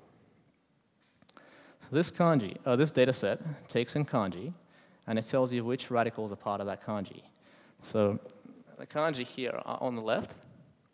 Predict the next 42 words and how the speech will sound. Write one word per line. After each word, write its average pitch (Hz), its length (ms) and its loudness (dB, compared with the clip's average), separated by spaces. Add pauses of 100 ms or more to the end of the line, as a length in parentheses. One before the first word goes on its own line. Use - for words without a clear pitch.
(640)
and 123 160 -4
you 120 60 -6
can 127 100 -6
tell 123 220 0
that - 120 -2
these 151 200 -4
parts - 600 0
make 120 240 -6
up - 120 -12
the - 60 -16
kanji, 113 440 -4
so - 340 -6
it's - 120 -20
pretty 120 220 -2
straightforward. - 580 -4 (1040)
You 127 120 0
use 165 220 2
this 175 120 -2
kind 151 200 0
of 123 80 0
data 117 200 2
set - 240 -6
for 117 360 0
multiple 123 360 2
things, 165 520 -8 (200)
um, 113 380 -8 (160)
but 110 140 -4
I'll 123 100 6
be 131 80 2
talking 123 320 2
about 113 200 4
how 110 40 4
you 113 80 2
can 110 140 0
use 113 100 2
it 117 100 -6
to - 80 -8
compare 117 460 2 (320)
kanji 110 240 0
to 117 120 -6
each 107 120 -8
other 104 320 -2